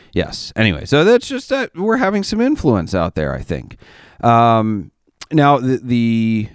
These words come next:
let's see, the overall car market has been declining a little bit, but, uh, f-, I think for the last four months, but the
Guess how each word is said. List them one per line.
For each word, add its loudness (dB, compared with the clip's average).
let's -2
see, 0
the 2
overall 0
car 0
market -4
has -4
been -2
declining -2
a -2
little 2
bit, -8
but, -2
uh, -2
f-, -8
I 0
think -4
for -6
the -2
last -2
four 2
months, -2
but 0
the -2